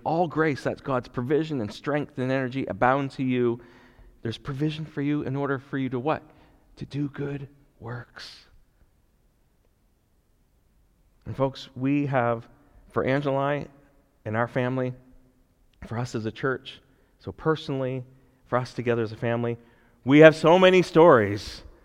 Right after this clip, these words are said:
of God's provision, both big and small, that as we've given money away and as we've resourced and as we've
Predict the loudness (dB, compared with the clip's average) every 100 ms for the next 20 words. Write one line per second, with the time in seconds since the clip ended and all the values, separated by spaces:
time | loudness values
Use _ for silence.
0 | -6 -4 2 4 4 0 -4 0 0 0
1 | -4 0 -2 0 0 0 0 -6 -20 -12
2 | -4 -4 -2 -2 0 2 0 0 0 2
3 | 2 2 2 4 2 2 2 2 0 0
4 | -2 -4 -4 -6 -6 -2 0 0 0 0
5 | -4 -8 -4 -4 -4 -4 -4